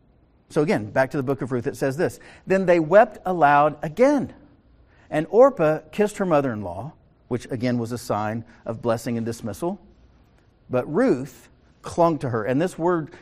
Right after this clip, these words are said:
clung in the scriptures is as close as someone can be to you, um, woman to woman. So she said, "See," Na-, this is No-, Naomi here, "see, your sister-in-law has gone back to her people and to her gods.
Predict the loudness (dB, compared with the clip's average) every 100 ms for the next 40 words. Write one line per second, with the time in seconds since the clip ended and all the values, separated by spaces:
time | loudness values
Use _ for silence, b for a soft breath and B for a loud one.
0 | B _ 2 4 4 0 -2 -2 -6 -4
1 | -6 -4 -6 -4 -6 -8 0 0 0 -10
2 | -4 -4 -2 -4 -6 -6 -4 -6 -8 -10
3 | -10 -14 _ _ b b -8 -6 -6 -4
4 | -2 -2 -4 -8 -8 -10 -16 _ _ _
5 | _ _ _ _ _ _ -8 -4 0 0
6 | -2 -6 -8 _ _ b b -16 -2 2
7 | 2 0 -6 -2 4 4 4 0 2 2
8 | 2 2 0 2 2 -2 -6 -8 -4 -2
9 | -2 -2 -6 -4 -2 2 2 0 B -2
10 | 0 0 4 2 2 0 0 0 -2 -2
11 | 0 0 0 0 2 2 2 -2 0 -2
12 | -2 -16